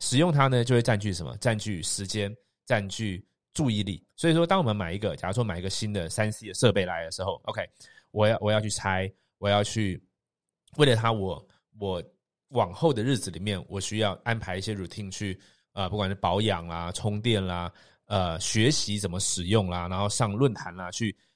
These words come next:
去看一下各种比较啦，吼。其实东西从这个花的时间，从买东西之前就开始，对，买完之后也是一样，我是不是还要再买什么配备来符合它？然后呢，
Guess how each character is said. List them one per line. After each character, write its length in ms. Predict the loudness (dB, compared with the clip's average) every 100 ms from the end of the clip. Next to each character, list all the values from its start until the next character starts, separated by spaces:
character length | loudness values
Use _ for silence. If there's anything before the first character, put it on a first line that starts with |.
| _
去 240 | -4 -2
看 200 | -2 -2
一 40 | 0
下 120 | -2 -4
各 260 | 0 2 2
种 180 | -2 -8
比 160 | -12 -10
较 300 | -2 0 0
啦， 120 | -4
吼。 220 | -10 -14 _ _ _ _ _ _ -10
其 120 | -2
实 80 | 2
东 100 | 2
西 60 | 2
从 240 | -2 -4 -10 -20 -20 -8
这 140 | 0 4
个 260 | 4 4
花 220 | 2 2
的 80 | 4
时 120 | 0
间， 140 | -2 -2
从 240 | -2 -4
买 160 | -2 -2
东 100 | -2
西 80 | -2
之 140 | -2
前 140 | -4
就 60 | -6
开 200 | -6 -6
始， 160 | -6 -6
对， 140 | -6
买 200 | -2 2
完 160 | 2 2
之 100 | 2
后 160 | 2 2
也 100 | -2
是 160 | -8
一 40 | -6
样， 180 | -8 -8 _ _
我 120 | -8 -4
是 140 | -2
不 60 | 0
是 20 |
还 100 | 0
要 60 | 0
再 80 |
买 160 | -2 -4
什 120 | -4
么 80 | -2
配 200 | 2 2
备 160 | 2 -2
来 220 | -4 -8
符 180 | -10 -8
合 120 | -8
它？ 200 | -8 -2
然 160 | 0
后 120 | 0
呢， 100 | 0